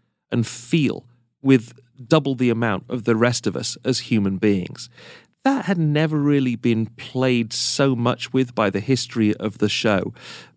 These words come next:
But Emma mentioned Billie Piper there as Rose Tyler. They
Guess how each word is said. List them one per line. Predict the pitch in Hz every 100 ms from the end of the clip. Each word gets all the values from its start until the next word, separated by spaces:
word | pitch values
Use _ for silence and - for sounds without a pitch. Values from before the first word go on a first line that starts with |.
| _
But | 151 139 - _ _ -
Emma | 196 226
mentioned | 185 165 156 - 135 127 117 -
Billie | 143 -
Piper | - 123 120 104
there | 95 95 -
as | 104
Rose | 117 123 113 -
Tyler. | - 135 120 101 - - - - - _ _ _ _ -
They | 147 160 147 196 233 220